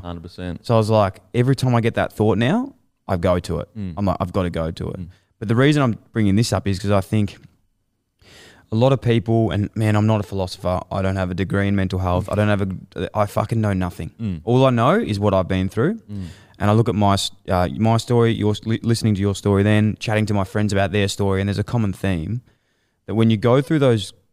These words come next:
Speaker 2: moments, those crucible moments per se, that, you know, you're working in the mines, doing, uh, the apprenticeship, you look back on that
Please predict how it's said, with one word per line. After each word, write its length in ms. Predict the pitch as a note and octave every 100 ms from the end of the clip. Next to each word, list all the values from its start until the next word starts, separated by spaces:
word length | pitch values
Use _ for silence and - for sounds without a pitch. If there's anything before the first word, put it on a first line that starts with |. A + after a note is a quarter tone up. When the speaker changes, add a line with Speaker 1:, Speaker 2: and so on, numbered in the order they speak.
| _ _ -
Speaker 2:
moments, 520 | G#2 F#2+ F#2+ C#3+ -
those 160 | G2+
crucible 480 | - - A#2+ - G#2
moments 280 | F#2+ F#2 F#2+
per 200 | - F#2
se, 400 | F#2+ G2+ D#3 F#3+ - -
that, 180 | F#2
you 60 | G#2
know, 100 | F#2+
you're 220 | F#2 G2
working 500 | F#2 G2 F#2+ F#2+ F#2+
in 80 | F#2
the 80 | G#2+
mines, 560 | G2+ F#2+ F#2+ G2 F#2
doing, 640 | - - G#2 G2+ G2+ G2+ - -
uh, 180 | F#2+ F2
the 140 | G#2
apprenticeship, 680 | G2 - F2+ F2 - F2+ - _ _ _ _ _ _ _ _ _ _ _ _ _ _ _ _ _ _
you 100 | A#2
look 160 | B2+ C#3+
back 220 | D3 -
on 140 | A#2+ G2+
that 360 | G2 C#2+ -